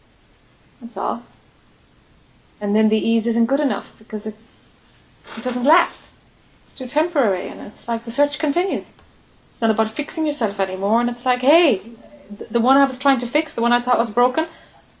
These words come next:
that's now the one. Well, does that really exist, or is that just a string of ideas up there with the idea of your life? But who's the one who has a life? If we, if we've decided that life is just an idea,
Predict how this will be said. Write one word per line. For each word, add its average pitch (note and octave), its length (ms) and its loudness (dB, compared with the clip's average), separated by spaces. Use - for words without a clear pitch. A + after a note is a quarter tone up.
that's C4 480 2
now F#3+ 160 6
the F#3 100 -2
one. F3+ 300 2
Well, G#3 160 2
does G3+ 140 2
that C4 180 2
really B3+ 220 2
exist, C4 380 0
or A#3 40 -2
is A#3 100 -2
that A#3 160 -2
just A3 180 -4
a G#3+ 40 -4
string A3 280 0
of G3+ 80 2
ideas G3 400 2
up G#3 200 0
there G3 220 4
with F3+ 160 -2
the F#3 100 4
idea F#3 300 2
of F3+ 100 -2
your F3+ 140 0
life? F3 260 -2
But F#3+ 120 -10
who's A#3+ 200 -2
the C#4 80 0
one C4 100 4
who C4 80 6
has B3+ 200 4
a G3+ 60 4
life? - 340 -2
If G#3+ 160 -10
we, G#3+ 120 6
if - 200 -4
we've G#3+ 140 2
decided G3+ 420 2
that F3+ 120 -2
life F#3+ 280 2
is F3+ 80 -4
just F3+ 180 -4
an F#3 80 -4
idea, F3+ 360 0